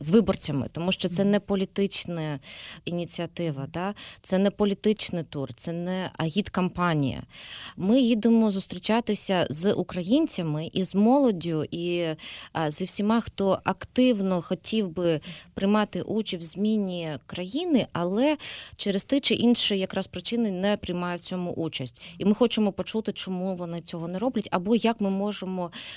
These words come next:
Speaker 1: разом, е, цьому сприяти. Беззастережно, питання демографічної кризи або від'їзду українців за кордон, і в тому числі на навчання, а потім, е,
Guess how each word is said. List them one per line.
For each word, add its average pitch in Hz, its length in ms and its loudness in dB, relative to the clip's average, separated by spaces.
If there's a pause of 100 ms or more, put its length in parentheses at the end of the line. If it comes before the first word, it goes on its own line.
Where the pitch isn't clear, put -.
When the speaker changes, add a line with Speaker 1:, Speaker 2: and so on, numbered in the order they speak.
Speaker 1:
разом, 185 580 -4 (160)
е, 151 40 -6
цьому 185 280 -4
сприяти. 156 580 -8 (400)
Беззастережно, 247 840 4
питання 233 580 2
демографічної 175 1300 -4
кризи 131 500 -4 (360)
або 151 320 0
від'їзду 202 580 2
українців 180 600 -2
за 160 140 -4
кордон, 160 560 -4 (120)
і - 100 -6
в - 60 -10
тому 247 300 4
числі 175 640 -4 (420)
на 175 160 0
навчання, 220 640 4
а 151 40 -2
потім, 185 680 -2
е, 147 120 -4